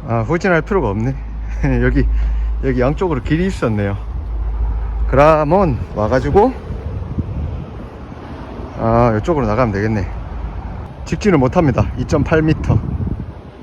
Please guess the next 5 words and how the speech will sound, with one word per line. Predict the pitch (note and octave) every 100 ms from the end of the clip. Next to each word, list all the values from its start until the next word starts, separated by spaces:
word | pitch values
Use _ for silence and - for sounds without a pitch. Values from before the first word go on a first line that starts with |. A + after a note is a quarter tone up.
| - - - - C3
문제는 | D3+ E3 F3 C#3+ D3
이 |
길인데, | F3+ E3 C#3 B2 D3+ C3 - - - - - -
일단 | - E3+ E3 E3 D#3+ - - - - - - - - - - - -
여기 | C#3 C3+